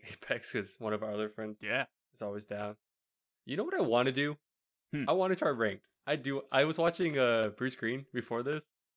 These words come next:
Speaker 1: and
Speaker 2: Uh-huh.
Speaker 1: he was just playing Apex. I'm like, "Let's just, fuck it. I, I wanna try ranked.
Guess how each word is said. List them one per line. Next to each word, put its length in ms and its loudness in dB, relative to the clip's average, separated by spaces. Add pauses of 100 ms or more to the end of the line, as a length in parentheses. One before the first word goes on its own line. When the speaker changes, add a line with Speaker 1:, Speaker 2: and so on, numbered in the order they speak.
(160)
Speaker 1:
and 120 0
Speaker 2:
Uh-huh. 100 6
Speaker 1:
he 60 -4
was 140 -12
just 200 -10
playing 260 2
Apex. 460 0
I'm 120 -2
like, 160 -2 (800)
"Let's 160 0
just, 300 -4
fuck 220 2
it. 40 0
I, 60 2 (260)
I 40 -2
wanna 220 -2
try 140 -4
ranked. 300 -10